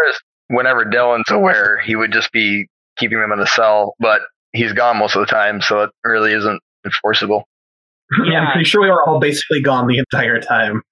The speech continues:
Speaker 3: Yeah,
Speaker 1: Pretty
Speaker 3: you're all
Speaker 1: yeah,
Speaker 3: gone
Speaker 1: it's true.
Speaker 3: now.
Speaker 1: They're kinda just like, "We haven't been fed in two weeks." <laughs>
Speaker 3: Well, again, I, I think the guards, like, would just feed them.
Speaker 1: Yeah.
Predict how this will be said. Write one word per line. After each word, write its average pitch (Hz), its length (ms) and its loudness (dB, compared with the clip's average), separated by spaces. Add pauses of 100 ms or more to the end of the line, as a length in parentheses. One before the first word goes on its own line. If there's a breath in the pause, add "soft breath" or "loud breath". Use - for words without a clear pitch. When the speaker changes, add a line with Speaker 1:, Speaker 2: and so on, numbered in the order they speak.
(200)
Speaker 3:
Yeah, 127 60 -4
Speaker 1:
Pretty 117 140 0
Speaker 3:
you're 143 120 0
all 127 60 0
Speaker 1:
yeah, 107 180 6
Speaker 3:
gone - 80 2
Speaker 1:
it's - 60 0
true. 117 220 2
Speaker 3:
now. 107 80 -6 (180 loud breath)
Speaker 1:
They're 170 120 2
kinda 202 240 2
just 175 160 0
like, 165 160 0 (440)
"We - 80 -4
haven't - 280 -2
been 160 160 0
fed 160 260 0
in 151 140 -2 (340)
two 160 120 -2
weeks." 120 460 -2
<laughs> - 220 2
Speaker 3:
Well, - 340 0
again, 240 160 0
I, 190 440 0
I - 40 -4
think 220 200 -2
the 202 80 0
guards, 147 500 0
like, 127 200 -2
would 123 100 -14
just 131 180 -6
feed 127 160 -6
them. 120 100 -4
Speaker 1:
Yeah. 117 220 4